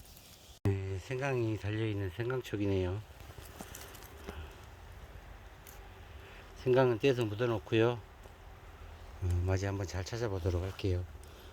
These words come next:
생강촉이 굉장히 많은 산지네요. 근데 이렇게 또, 어, 잎변 개체는 그렇게 많진 않아요.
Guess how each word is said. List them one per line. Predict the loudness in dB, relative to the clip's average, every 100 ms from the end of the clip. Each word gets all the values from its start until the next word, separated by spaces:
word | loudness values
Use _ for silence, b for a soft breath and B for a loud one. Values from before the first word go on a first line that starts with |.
| -6
생강촉이 | 4 6 6 4 4 2 2 2 0 0 0 2 2 6
굉장히 | 6 8 6
많은 | 4 2 0
산지네요. | -2 0 2 2 0 -4 -6 -16 -18 -16 -16 -16 -16 -16 -4
근데 | 2 4
이렇게 | 4 2 -2 2
또, | 0 0 -10 -20 -20 -20 -20 -18 -18 -18 B B B -14 -2
어, | 0 2 0
잎변 | 4 8 8
개체는 | 8 4 4 2
그렇게 | 0 -2 2
많진 | 2 2 2 2
않아요. | 2 0 -2